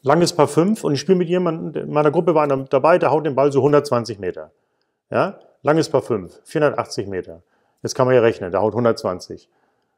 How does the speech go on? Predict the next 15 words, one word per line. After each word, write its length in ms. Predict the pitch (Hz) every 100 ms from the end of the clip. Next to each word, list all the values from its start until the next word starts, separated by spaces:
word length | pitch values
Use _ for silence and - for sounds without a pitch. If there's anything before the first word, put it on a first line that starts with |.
| -
Sagt 260 | 151 151
mir 100 | 165
am 120 | 151 127
Grün, 260 | 127 190
aber 180 | 175 175
er 40 |
hat 140 | 143 143
so 100 | 139
ein 160 | 127
Paar 260 | - 160 175
gepattet, 400 | 170 - 165 139
hat 100 | 135
zwei 160 | - 117
Putts, 440 | - - - -
sechs. 400 | - 110 - -